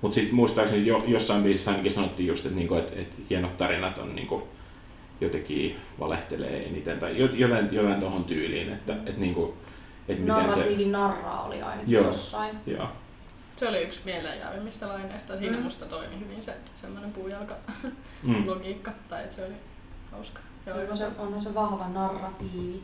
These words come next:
Speaker 2: narraa.
Speaker 3: Kyllä.
Speaker 1: Niin.
Speaker 2: Jää mieleen.
Speaker 3: Tosi hyvistä storeista valetta on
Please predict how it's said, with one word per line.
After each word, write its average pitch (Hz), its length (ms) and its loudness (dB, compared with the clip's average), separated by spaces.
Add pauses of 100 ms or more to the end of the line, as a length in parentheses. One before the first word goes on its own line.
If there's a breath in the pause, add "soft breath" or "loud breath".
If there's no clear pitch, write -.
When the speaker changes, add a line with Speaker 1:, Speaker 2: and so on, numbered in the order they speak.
(160)
Speaker 2:
narraa. 190 580 -8 (320)
Speaker 3:
Kyllä. 226 300 -8 (260)
Speaker 1:
Niin. 117 300 -4
Speaker 2:
Jää 202 120 -8
mieleen. 202 420 -6 (2750)
Speaker 3:
Tosi 214 240 -8
hyvistä 190 300 -6
storeista 185 580 -8
valetta 190 420 -14
on - 160 -16